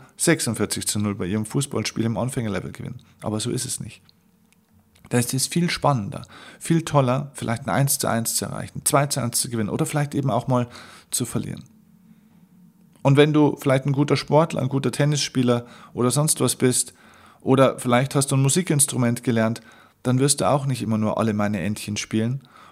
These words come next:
und, ähm, auch als Sportler natürlich nicht gegen irgendwelche Anfänger spielen, wenn du schon gut spielen kannst, sondern du wirst dir Herausforderungen suchen. Menschen brauchen Herausforderungen.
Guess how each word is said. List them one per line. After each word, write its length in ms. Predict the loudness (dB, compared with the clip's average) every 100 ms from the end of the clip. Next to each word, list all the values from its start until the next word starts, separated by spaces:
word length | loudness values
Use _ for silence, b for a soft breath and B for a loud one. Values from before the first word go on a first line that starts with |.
| B
und, 480 | -8 -4 -4 -4 B B B B -8
ähm, 300 | -6 -6 -10 B B
auch 160 | -6 -2
als 140 | 0
Sportler 400 | 0 2 2 0
natürlich 360 | -2 0 -2 -2
nicht 200 | -4 -4
gegen 180 | -4 -2
irgendwelche 720 | -2 -2 0 -2 -2 -4 -2 0
Anfänger 460 | 0 0 -2 -2
spielen, 400 | -4 -2 -2 -2
wenn 100 | -2
du 80 | -4
schon 160 | -4 -4
gut 180 | -4
spielen 300 | -4 -4 -2
kannst, 240 | -2 -4 0
sondern 260 | 0 2
du 80 | 0
wirst 260 | 0 -2 0
dir 200 | 0 0 B B B B
Herausforderungen 880 | -6 -2 -2 -2 -2 -2 -2 -4 -4
suchen. 340 | -6 -6 -12 -18 _ _ _ -8
Menschen 440 | 0 0 0 -2 -2
brauchen 420 | 0 0 0 -2
Herausforderungen. 880 | 0 0 -2 -2 -4 -6 -8 -10